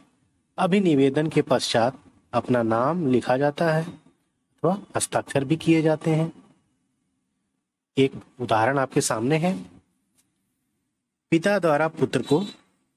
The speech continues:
लिखा गया पत्र है। छात्रावास में पढ़ रहे पिता द्वारा मनी ऑर्डर भेजे जाने हेतु एक पत्र लिखिए। इसमें पता लिखा गया है,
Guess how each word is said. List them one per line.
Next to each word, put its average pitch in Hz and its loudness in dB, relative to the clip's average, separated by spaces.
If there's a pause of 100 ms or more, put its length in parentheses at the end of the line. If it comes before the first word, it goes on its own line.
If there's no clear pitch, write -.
(300)
लिखा 113 -2
गया 139 0
पत्र 156 -4
है। 160 -2 (1600)
छात्रावास 151 0
में 156 4
पढ़ 147 0
रहे 143 2
पिता 143 0
द्वारा 135 0 (960)
मनी 127 2
ऑर्डर 127 0
भेजे 131 0
जाने 120 2
हेतु 135 -2
एक 151 -2 (320)
पत्र 196 -2 (640)
लिखिए। 120 0 (1040)
इसमें 127 -2
पता 127 0
लिखा 147 -2
गया 156 0
है, 180 -2